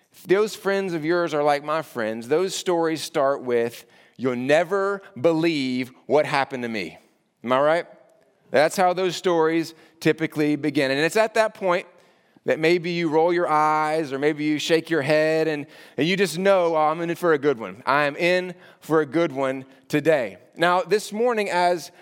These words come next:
uh, we open God's Word in just a few moments, we're gonna be looking at a story like that. But I was thinking about this in relation to my life, and I was thinking, you know, in twenty-five years, whenever I'm sitting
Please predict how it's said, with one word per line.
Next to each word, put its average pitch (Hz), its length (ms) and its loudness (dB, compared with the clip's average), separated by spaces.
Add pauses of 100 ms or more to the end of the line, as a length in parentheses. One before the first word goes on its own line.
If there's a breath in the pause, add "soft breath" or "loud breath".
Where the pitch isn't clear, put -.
(180 loud breath)
uh, 151 220 2
we 175 220 0
open 190 580 -2 (260 soft breath)
God's 151 360 0
Word 151 320 2
in 151 80 -6
just 147 120 -10
a 160 60 -4
few 185 220 -6
moments, 143 480 -2
we're 165 80 -2
gonna 180 160 0
be 175 80 2
looking 185 260 -2
at 165 80 0
a 160 60 -2
story 170 380 -2
like 175 260 0
that. 123 200 -2
But 147 320 0 (220 loud breath)
I 160 80 2
was 190 160 0
thinking 269 320 -2
about 185 300 2
this 190 240 0
in 180 340 -2
relation 170 540 -2
to 165 520 0
my 160 220 2
life, 139 380 0
and 165 120 -2
I 180 120 0
was 185 100 -2
thinking, 208 400 -2 (500 loud breath)
you 175 60 -4
know, 196 120 2
in 240 200 0
twenty-five 202 880 -2
years, 104 500 -4
whenever 196 320 -2
I'm 208 160 0
sitting 185 640 -2